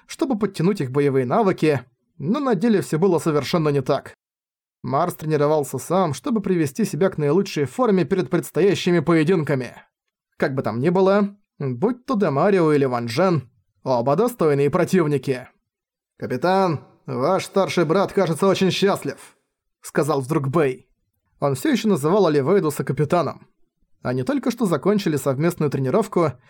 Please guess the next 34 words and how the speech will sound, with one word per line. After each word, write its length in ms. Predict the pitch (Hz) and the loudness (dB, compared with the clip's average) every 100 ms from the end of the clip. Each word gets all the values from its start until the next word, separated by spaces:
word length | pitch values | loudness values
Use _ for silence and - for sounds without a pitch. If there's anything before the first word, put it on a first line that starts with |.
| _ _ _ | _ _ _
и 60 | 320 | -4
это 140 | 247 | 0
действительно 480 | 247 240 262 170 139 | 0 -2 -2 0 2
было 180 | 147 139 | 0 2
для 120 | 160 | 2
него 200 | 160 139 | 2 2
сложновато. 800 | 180 151 175 151 131 135 110 - _ _ _ _ _ _ - | 0 2 2 2 -2 -4 -10 -16 _ _ _ _ _ _ -10
Бэй 400 | 127 131 214 226 | -4 0 0 0
когда-то 360 | 156 202 185 | 0 0 0
думал, 320 | 143 233 208 | 0 2 2
что 180 | - 165 | 0 0
Оливейдус 520 | 143 139 180 214 156 | 2 2 2 0 -2
уже 120 | 143 147 | -4 -2
достиг 300 | 139 202 196 | -2 -2 -4
своего 280 | 160 151 | 0 0
предела, 480 | 147 135 143 247 175 | 0 -2 0 2 2
но 400 | 151 190 170 135 - _ _ _ _ | 2 2 2 0 -6 _ _ _ _
Оливейдус 640 | 139 135 131 143 226 143 - | -2 0 2 2 2 0 0
кивнул. 500 | 147 139 127 - - _ _ _ _ _ _ | 0 0 -2 -4 -14 _ _ _ _ _ _
В 120 | - | -8
клане 360 | 147 147 147 147 | -2 0 2 2
Ван 320 | 151 139 135 | 2 0 0
были 220 | 208 180 | 2 2
некоторые 420 | 135 131 131 135 | 0 -2 -2 -2
правила, 600 | 123 156 202 175 156 135 - _ _ | 0 0 2 4 2 0 -4 _ _
хотя 240 | - 170 302 | -6 -4 0
не 100 | 196 | -2
запрещающие 800 | 143 139 123 247 226 160 - 147 | -2 -4 -4 0 0 0 -2 -4
что-либо 420 | - 180 160 143 | 0 0 2 0
категорически, 880 | - 143 156 156 139 139 156 143 - _ _ _ 196 | -4 -2 0 0 -2 -6 -2 -2 -4 _ _ _ -4
но 160 | 277 | -2
оставляющие 720 | 196 - 147 208 185 143 165 | 0 0 2 4 2 2 0
много 220 | 160 170 156 | 2 2 2
вопросов. 640 | 143 180 139 - - | 2 0 -2 -6 -18